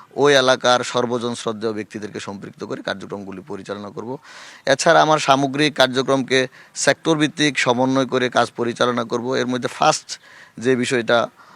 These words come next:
আহ, সেটা সামনে রাখবো, সেটা হলো safety and security for all। আজকে মানুষ যেটা চায়, সবার জন্য নিরাপত্তা। আমরা এই বিষয়টা নিশ্চিত করব, ভীতি মুক-, মুক্ত একটা পরিবেশ সৃষ্টি করব,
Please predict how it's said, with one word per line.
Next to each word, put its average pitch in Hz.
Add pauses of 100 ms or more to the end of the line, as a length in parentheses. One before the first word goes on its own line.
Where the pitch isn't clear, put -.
(140)
আহ, 104
সেটা 110
সামনে 104
রাখবো, 110
সেটা 139
হলো 127 (500)
safety 156
and 127 (100)
security 120
for 107
all। 101 (500)
আজকে 131
মানুষ 131
যেটা 120
চায়, 117
সবার 113
জন্য 113
নিরাপত্তা। 107 (420)
আমরা 143
এই 147
বিষয়টা 143
নিশ্চিত 131
করব, 135
ভীতি 131
মুক-, 135
মুক্ত 127
একটা 127
পরিবেশ 123
সৃষ্টি 135
করব, 139